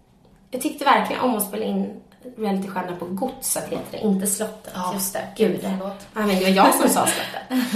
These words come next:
Speaker 1: <laughs> Eh, eh, alltså, det var, det var jättekul. Det är, jag ska inte säga att, ah, det är min bästa produktion, för jag har typ bara gjort två. Men jag gillade verkligen mycket mer att spela in, eh, Realitystjärna på Godset än,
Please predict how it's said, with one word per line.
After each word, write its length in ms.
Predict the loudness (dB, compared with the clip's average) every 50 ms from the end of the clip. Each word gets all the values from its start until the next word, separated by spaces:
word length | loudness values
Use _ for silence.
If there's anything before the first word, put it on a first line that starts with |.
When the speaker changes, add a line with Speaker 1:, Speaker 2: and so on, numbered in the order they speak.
| 0 2 6
Speaker 1:
<laughs> 440 | 6 6 8 8 6 6 4 4 2 0 -4 -6 -6 -6 -8 -10 -6 0
Eh, 600 | 4 6 8 8 8 8 8 8 6 6 6 4
eh, 100 | 4 2 0 -4 -8 -12 -18 -20 -10 -2
alltså, 220 | 0 0 2 4 4 6 6 8 8 8 8 8 6 4
det 60 | 2 4
var, 140 | 6 6 6 4 2 0 -6 -10 -16 -20 -20 -18 -18 -8 -2 2
det 80 | 4 4
var 120 | 6 6
jättekul. 640 | 6 4 4 2 -2 -4 -2 2 2 2 2 0 0 2
Det 60 | 4
är, 480 | 4 6 6 6 4 4 2 0 -2
jag 100 | -4 -2
ska 140 | -2 -2 -2
inte 140 | -2 0 0
säga 220 | 0 2 2 2
att, 100 | 2 2
ah, 180 | 4 4 6 6 6
det 60 | 4
är 40 | 4
min 120 | 2 2 0
bästa 320 | 0 -2 -2 -2 -2 -4 -4
produktion, 540 | -4 -6 -6 -4 2 2 2 4 2 0 0
för 80 | 0
jag 80 | 2 0
har 100 | 0 0
typ 160 | -4 -6 -2
bara 160 | 0 2 2 2
gjort 240 | 2 0 -2 -6
två. 260 | -8 -6 -6 -6 -6 -6 -10 -14 -16 -14 -4 2
Men 260 | 4 4 6 8 6 6 6 4
jag 120 | 4 6
gillade 240 | 6 6 6 4 4 4
verkligen 440 | 4 4 4 4 2 2 0 0
mycket 260 | 0 -2 -2 -2 -2 0
mer 140 | 2 2 0
att 140 | 0 -2 -4
spela 220 | -4 -4 -2 -2
in, 280 | 0 -2 -2 -2 -2 -2
eh, 60 | -4 -4 -4 -6 -10 -12 -14 -8 -4
Realitystjärna 600 | -2 -2 -2 -2 -4 -6 -6 -6 -6 -6 -8 -8 -6
på 60 | -4
Godset 460 | -4 -4 -4 -4 -6 -4 -4 -2 -2
än, 460 | 0 0 0 0 -2 -4 -4 -6 -8